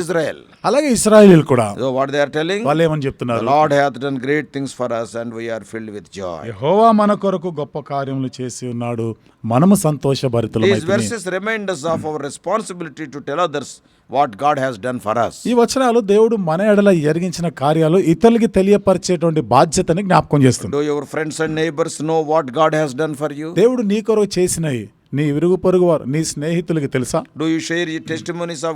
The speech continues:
Speaker 1: God's goodness with those around you on a regular basis?
Speaker 2: దేవుని యొక్క మంచితనం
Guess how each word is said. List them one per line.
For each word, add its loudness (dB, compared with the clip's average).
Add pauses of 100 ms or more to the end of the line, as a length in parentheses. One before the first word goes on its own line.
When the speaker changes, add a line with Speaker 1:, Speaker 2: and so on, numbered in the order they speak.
(100)
Speaker 1:
God's -4 (100)
goodness -10 (100)
with -12
those -4 (480)
around -2
you 0
on -4
a -4
regular -2 (120)
basis? -8 (140)
Speaker 2:
దేవుని -2
యొక్క -4 (100)
మంచితనం -4